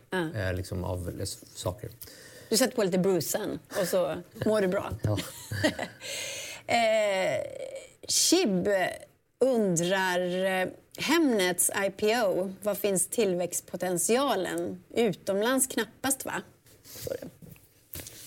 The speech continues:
Speaker 2: Nej, eh, Hemnet är nog, eh, I P O eller inte, ska jag väl säga då.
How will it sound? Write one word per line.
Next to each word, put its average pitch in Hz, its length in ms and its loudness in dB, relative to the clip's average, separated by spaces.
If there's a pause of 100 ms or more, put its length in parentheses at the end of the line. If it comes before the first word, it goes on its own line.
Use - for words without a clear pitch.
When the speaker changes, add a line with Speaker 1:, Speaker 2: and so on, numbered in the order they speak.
(240)
Speaker 2:
Nej, 123 400 4 (200)
eh, 135 80 -4
Hemnet 123 640 4
är 113 240 6
nog, 107 300 2
eh, 120 260 2
I 117 100 4
P 131 120 6
O 113 160 8
eller 110 140 6
inte, 101 480 4
ska - 180 -2
jag 95 60 4
väl 92 120 2
säga 92 200 0
då. 85 100 0